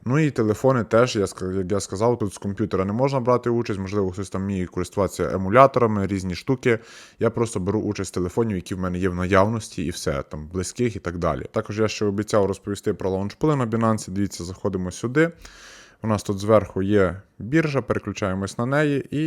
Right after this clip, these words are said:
йдемо у вкладку на головній Launch Pool. Більше, до речі, плюс того, що якщо у вас кошти B N B лежать, наприклад, в Simple Earn, ось тут стейкаються,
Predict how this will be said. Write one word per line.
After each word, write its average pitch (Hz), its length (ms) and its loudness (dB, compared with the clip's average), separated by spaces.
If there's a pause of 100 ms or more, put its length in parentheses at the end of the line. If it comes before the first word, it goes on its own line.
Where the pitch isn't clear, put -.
(120)
йдемо 117 460 -2
у 113 80 0
вкладку 107 600 0
на 98 80 -2
головній 87 420 -4
Launch 92 520 -2 (100)
Pool. 101 280 4
Більше, 113 460 0
до 107 120 2
речі, 123 340 6
плюс 117 360 2
того, 139 260 6
що - 140 0
якщо 107 240 2
у 107 40 4
вас 104 180 2
кошти - 420 2
B 92 100 -4
N 101 220 2
B 107 120 4
лежать, 98 300 4
наприклад, 95 420 0
в - 120 -6
Simple 101 300 -2
Earn, 165 400 4
ось 107 160 -2
тут 107 200 0
стейкаються, 87 680 2